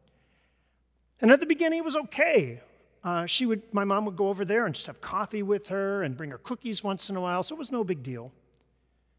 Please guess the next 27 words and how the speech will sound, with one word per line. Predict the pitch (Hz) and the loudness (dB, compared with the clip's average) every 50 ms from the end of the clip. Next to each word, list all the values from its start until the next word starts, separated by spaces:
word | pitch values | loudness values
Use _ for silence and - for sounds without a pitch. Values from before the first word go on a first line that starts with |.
| _ _ _ _ _ _ _ - | _ _ _ _ _ _ _ -6
But | - 202 | -2 0
as | 226 214 285 | 0 2 2
Missus | 320 269 240 320 - | 0 0 0 -2 -4
Smith | - - - 240 - - - | -2 -2 -2 -4 -4 -4 -4
aged, | 160 151 143 135 139 143 156 - - - - - - _ _ _ _ _ _ _ _ _ _ _ - | -2 -2 -2 -2 -4 -6 -6 -6 -8 -8 -8 -10 -20 _ _ _ _ _ _ _ _ _ _ _ -8
it | 190 | -4
got | - 233 214 | -2 -2 0
more | 226 226 226 | 0 -2 -2
difficult. | 185 220 220 - - - - - 117 117 _ _ _ _ _ _ _ _ _ _ _ _ _ _ _ _ _ _ _ _ _ _ _ _ _ _ - | -2 -2 -4 -6 -8 -18 -16 -18 -20 -20 _ _ _ _ _ _ _ _ _ _ _ _ _ _ _ _ _ _ _ _ _ _ _ _ _ _ -2
Her | - 196 | 2 4
needs | 190 208 226 233 233 233 190 165 | 6 6 6 6 4 2 0 -2
became | 175 214 - - - 208 202 196 | -4 -6 -8 -4 -2 -2 0 0
more | 190 196 196 | 0 0 0
substantial. | - - 196 165 - - - 185 175 175 180 - - - - 117 117 _ _ _ _ _ _ _ _ _ | 0 -2 -4 -6 -8 -8 -6 -4 -4 -4 -4 -8 -10 -14 -14 -16 -20 _ _ _ _ _ _ _ _ _
Her | - 180 165 | -2 -2 0
demands | 151 185 180 185 196 208 214 208 208 190 143 | 2 2 4 6 6 6 6 4 2 0 -2
became | 170 190 - - - 185 180 180 180 175 175 175 170 | -4 -8 -8 -8 -8 -6 -4 -2 -2 -2 -2 -2 -4
more | 170 165 165 170 165 | -4 -4 -2 -2 -2
regular. | 160 170 170 175 170 - - 139 123 127 123 120 - _ _ _ _ _ _ _ - | 0 2 0 0 0 -4 -10 -10 -10 -10 -12 -14 -20 _ _ _ _ _ _ _ -2
And | 180 170 151 | 0 2 2
soon | - 214 220 214 | 4 4 4 4
it | 202 | 4
got | 151 196 185 180 - | 4 4 4 2 2
to | - 175 | -2 -10
the | 147 | -10
point | - - 175 180 175 175 185 - | -10 -10 -8 -6 -6 -6 -6 -6
where | 175 160 160 156 156 147 151 151 | -6 -4 -2 -2 -2 -2 -4 -8